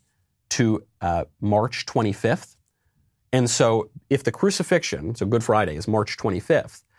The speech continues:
then that would mean that the conception would have to be March twenty-fifth. And if the conception is March twenty-fifth, then exactly nine months later, what do you have? Christmas. Uh, early,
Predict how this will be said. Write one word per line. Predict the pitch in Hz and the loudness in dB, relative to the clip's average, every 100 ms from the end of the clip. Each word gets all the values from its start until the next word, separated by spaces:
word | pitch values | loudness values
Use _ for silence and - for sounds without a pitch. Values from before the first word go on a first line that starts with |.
| _ _ _ | _ _ _
then | 113 | 2
that | 113 117 | 4 2
would | 135 | 0
mean | 113 101 101 | 2 0 0
that | 98 | -2
the | 101 | -2
conception | 139 131 - 226 - 78 | -2 0 0 0 -4 -6
would | 80 | -4
have | 87 - | -4 -4
to | |
be | 87 | -6
March | 82 73 69 - | -4 -6 -8 -10
twenty-fifth. | - 69 - - - | -8 -8 -10 -10 -6
And | 101 | -6
if | - | -4
the | |
conception | - 107 165 165 143 | -4 0 0 0 -2
is | 120 | -2
March | 101 87 | -4 -4
twenty-fifth, | - 98 98 98 - - - | -4 -4 -2 -4 -4 -18 -4
then | 104 95 | -2 -2
exactly | 90 95 - 82 - 139 | -4 -6 -4 -4 -2 0
nine | 139 156 165 | 0 2 2
months | 165 165 202 | 0 0 2
later, | 233 107 110 - _ _ _ | 4 2 -2 -6 _ _ _
what | 104 | -4
do | - | 0
you | 123 | 2
have? | 196 151 - _ _ _ _ _ _ _ _ | 2 2 -4 _ _ _ _ _ _ _ _
Christmas. | - - - - - - _ _ _ _ _ _ _ _ _ _ | 0 0 0 -8 -18 -18 _ _ _ _ _ _ _ _ _ _
Uh, | 113 - | 0 2
early, | 147 151 | 4 4